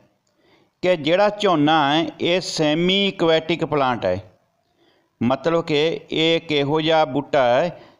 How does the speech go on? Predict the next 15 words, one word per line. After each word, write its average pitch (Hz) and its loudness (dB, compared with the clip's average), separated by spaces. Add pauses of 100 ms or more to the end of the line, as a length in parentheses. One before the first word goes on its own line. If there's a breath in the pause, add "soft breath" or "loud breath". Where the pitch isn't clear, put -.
ਜਿਹੜਾ 147 2
ਪਾਣੀ 160 0
ਨੂੰ 180 0
ਪਸੰਦ 147 -2
ਤਾਂ 151 0
ਕਰਦਾ 123 0
ਹੈ 139 -4 (520 loud breath)
ਪਰੰਤੂ 151 0
ਪਾਣੀ 165 0
ਦੇ 165 2
ਵਿੱਚ 139 0
ਜਿਉਂਦਾ 139 0
ਨਹੀਂ 120 -2
ਰਹਿ 123 2
ਸਕਦਾ। 92 -4